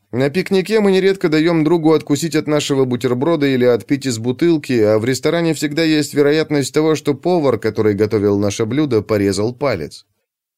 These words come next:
Эти вирусы часто остаются незамеченными, потому что заявляют о себе не сразу, а лишь со временем, поселившись в наших органах, где их трудно бывает распознать даже врачам.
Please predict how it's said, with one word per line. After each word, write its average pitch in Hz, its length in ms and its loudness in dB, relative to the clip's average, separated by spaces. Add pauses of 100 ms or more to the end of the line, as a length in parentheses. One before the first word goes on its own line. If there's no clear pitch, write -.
(220)
Эти 120 200 0
вирусы 123 420 0
часто 113 360 0
остаются 98 440 0
незамеченными, 98 800 -2
потому 98 320 -4
что 98 180 -4
заявляют 101 540 0
о 104 40 -4
себе 101 220 -2
не 101 160 -2
сразу, 139 460 -2
а 135 60 0
лишь 131 200 -4
со 117 160 0
временем, 90 560 -2
поселившись 98 640 -4
в 95 120 -8
наших 95 340 -4
органах, 127 500 0
где 104 220 -2
их 101 140 -4
трудно 131 320 -2
бывает 107 420 0
распознать 95 640 -4
даже 90 260 -4
врачам. 85 640 -8